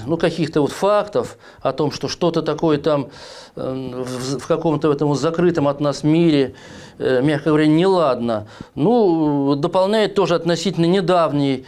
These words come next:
относительно недавний ролик, который был снят, э, вот там рядом с Андронным Коллайдером. Это вот, да, церн, так называемый,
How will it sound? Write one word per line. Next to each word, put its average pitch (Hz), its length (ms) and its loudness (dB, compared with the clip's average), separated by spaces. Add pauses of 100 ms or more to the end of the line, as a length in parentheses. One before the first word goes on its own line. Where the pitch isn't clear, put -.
(220)
относительно 156 580 0
недавний 156 480 2
ролик, 175 400 2
который 147 360 2
был 135 180 -2
снят, 160 500 0 (500)
э, 131 240 2
вот 139 240 -2
там 160 240 2
рядом 143 480 2 (320)
с - 180 -4
Андронным 151 440 0
Коллайдером. 117 800 0
Это 117 160 -2
вот, 117 100 -2
да, 117 100 0
церн, 190 480 0
так 165 160 -4
называемый, 147 800 2